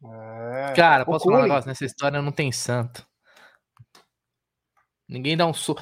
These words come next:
Speaker 2: pra mim, assim, o cara pode ser, como já falou, arrogante e tal, mas ninguém dá um soco assim do nada, velho. Ninguém é maluco assim. Alguma coisa o cara falou, sei lá, taca a mãe pra ver se quica, alguma coisa assim, tá ligado?
Speaker 1: É,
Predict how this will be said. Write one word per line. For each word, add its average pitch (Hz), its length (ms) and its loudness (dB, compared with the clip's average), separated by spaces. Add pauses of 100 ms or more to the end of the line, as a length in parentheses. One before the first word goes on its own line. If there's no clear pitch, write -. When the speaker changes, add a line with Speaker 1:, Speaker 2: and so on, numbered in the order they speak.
Speaker 2:
pra 190 200 2
mim, 190 160 -2
assim, 208 160 -2
o 147 40 -4
cara 185 200 2
pode 190 220 -4
ser, 175 260 -2
como 170 200 -2
já 160 140 -2
falou, 156 300 -2
arrogante 131 640 -4
e - 40 -20
tal, 123 200 -8 (400)
mas 160 140 -2
ninguém 202 220 -2
dá 220 100 4
um 185 100 0
soco - 500 -2
assim 151 240 -6
do 151 140 -4
nada, 107 360 -4
velho. 95 240 -8 (1040)
Ninguém 156 140 0
é 190 40 4
maluco 123 500 0
assim. 113 240 -6
Alguma 143 280 0
coisa 190 240 -2
o 180 40 -8
cara 170 360 0 (340)
falou, 135 300 0
sei 156 160 0
lá, 127 300 2
taca - 280 0
a 139 60 0
mãe 139 160 -6
pra 143 80 -2
ver 131 120 -2
se 131 140 -4
quica, 117 680 -4
alguma 117 260 -6
coisa 170 220 2
assim, 165 280 2
tá - 60 0
ligado? 135 200 2
Speaker 1:
É, - 100 -12